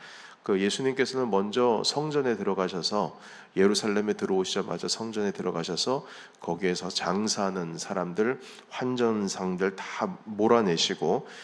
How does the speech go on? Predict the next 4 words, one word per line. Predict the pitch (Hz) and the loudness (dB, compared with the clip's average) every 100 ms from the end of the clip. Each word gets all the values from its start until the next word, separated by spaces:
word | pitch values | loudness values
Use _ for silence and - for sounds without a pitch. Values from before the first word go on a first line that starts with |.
| - - | -18 -10
어, | 92 - | -8 -2
그리고 | 104 107 107 101 98 95 | 0 2 6 8 6 4
이 | 107 98 | -2 -4
제사장들과 | - 98 113 107 101 101 95 92 90 85 85 92 | -2 0 2 2 2 0 0 2 2 0 -2 -6